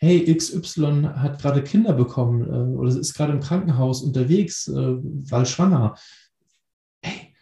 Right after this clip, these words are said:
alles in Ordnung. Ich meine, da ist ja nichts Verwerfliches dran. Solange du nicht jetzt die Diskussion anfängst, wer denn wohl der Vater sein könnte. Hm, genau das ist der Punkt. Also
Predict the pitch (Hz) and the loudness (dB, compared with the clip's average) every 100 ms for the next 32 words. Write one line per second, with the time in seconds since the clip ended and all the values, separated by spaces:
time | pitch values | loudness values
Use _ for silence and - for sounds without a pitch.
0 | _ - 208 226 220 214 - - 330 - | _ -6 0 2 2 0 -2 -2 -2 0
1 | 104 117 160 - 185 180 175 160 160 - | 2 0 0 4 4 4 2 2 2 0
2 | - 139 240 226 135 131 123 - 117 107 | -2 0 0 0 0 -2 -4 -6 -4 -4
3 | - - - 156 175 170 175 170 175 - | -6 -12 0 4 6 6 6 4 4 0
4 | 156 160 - 151 - 190 196 139 - 160 | -4 -4 -2 -2 0 0 2 0 2 0
5 | - 156 160 139 143 139 - 220 110 113 | 2 4 6 6 4 4 2 0 0 0
6 | 113 - 107 - 123 _ - - 254 139 | -2 0 -2 -2 -10 _ -8 -2 2 2
7 | - _ _ _ _ - 135 151 208 285 | 0 _ _ _ _ 2 6 6 6 2
8 | 302 - _ 170 170 175 175 - 180 - | -4 -14 _ -4 -2 -2 -2 -2 -8 -10
9 | - - - 165 165 139 135 | -20 -20 -8 -4 -2 -2 -6